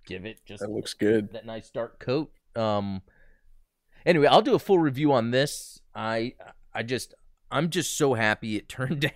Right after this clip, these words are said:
Speaker 1: out like that. Um, okay, another thing, and this I think is super awesome. I talked about this on a live stream that I did over the weekend. So,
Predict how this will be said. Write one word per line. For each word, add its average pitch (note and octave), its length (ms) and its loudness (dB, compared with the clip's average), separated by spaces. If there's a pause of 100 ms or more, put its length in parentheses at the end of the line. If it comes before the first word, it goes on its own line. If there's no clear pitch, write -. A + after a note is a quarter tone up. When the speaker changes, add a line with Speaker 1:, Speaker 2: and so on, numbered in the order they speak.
Speaker 1:
out - 400 -4 (920)
like F2 260 -8
that. E2+ 280 -6 (420)
Um, D#3 460 2 (680)
okay, G#2+ 360 0
another A3 360 0
thing, D3 480 -2
and B2 400 -4 (360)
this D3+ 500 -6
I E3+ 120 -8
think E3 420 -12
is G#2 220 -8
super A#2 500 -6
awesome. F2 500 -4 (260)
I G2+ 60 -8
talked D3 260 -6
about C3 180 -8
this B2 140 -10
on A#2 80 -2
a F#2 60 -4
live F#2+ 340 0
stream F2 480 -10
that F2+ 120 -6
I F#2 60 -6
did F2+ 160 -6
over F#2+ 160 -8
the F2 80 -10
weekend. E2+ 420 -8 (560)
So, F3+ 320 2